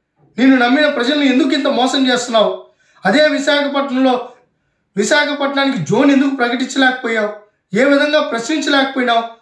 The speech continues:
ఎందుకు ఒప్పించలేకపోయినావు? ఇంత అసమర్థ ముఖ్యమంత్రినా ఎన్నుకునింది, ఇంత చేతగాని ముఖ్యమంత్రినా మేము ఎన్నుకునింది,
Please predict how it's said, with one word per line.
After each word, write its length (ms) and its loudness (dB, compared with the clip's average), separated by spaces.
ఎందుకు 240 4
ఒప్పించలేకపోయినావు? 920 0
ఇంత 220 4
అసమర్థ 480 0
ముఖ్యమంత్రినా 680 0
ఎన్నుకునింది, 920 0
ఇంత 160 2
చేతగాని 560 2
ముఖ్యమంత్రినా 840 0
మేము 200 2
ఎన్నుకునింది, 840 0